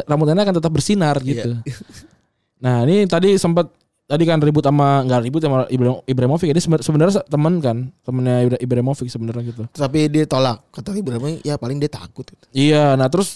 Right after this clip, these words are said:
Speaker 1: sempat juga dikritik sebenarnya nih, apa namanya, ngapain sih lu beli stri-, eh, Inter ngapain sih beli striker yang cuma lima belas gol dari lim-, empat, empat puluh lima pertandingan terakhir gitu.
Speaker 2: Saat di M U.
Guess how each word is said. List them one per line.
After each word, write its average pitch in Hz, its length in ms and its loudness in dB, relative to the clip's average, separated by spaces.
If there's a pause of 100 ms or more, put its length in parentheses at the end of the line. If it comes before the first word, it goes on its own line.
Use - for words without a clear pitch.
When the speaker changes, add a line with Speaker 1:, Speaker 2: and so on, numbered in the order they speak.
(100)
Speaker 1:
sempat 160 240 -2
juga 160 240 2
dikritik 214 400 0
sebenarnya 190 400 2
nih, 196 320 0 (520)
apa 208 240 0
namanya, 202 400 2
ngapain 139 280 0
sih 247 120 0
lu 240 80 4
beli 165 320 4
stri-, 151 160 0
eh, 143 360 2
Inter 180 200 0
ngapain 175 240 2
sih 226 80 2
beli 175 160 2
striker 156 360 0
yang 156 440 0
cuma 185 240 2
lima 180 160 4
belas 165 200 2
gol 180 200 4
dari 165 120 4
lim-, 156 120 4
empat, 156 240 -4
empat - 320 -6
puluh 156 80 2
lima 160 80 4
pertandingan 156 320 2
terakhir 156 360 0
gitu. 123 160 -4
Speaker 2:
Saat 120 120 -2
di 123 80 2
M 120 160 0
U. 113 100 -2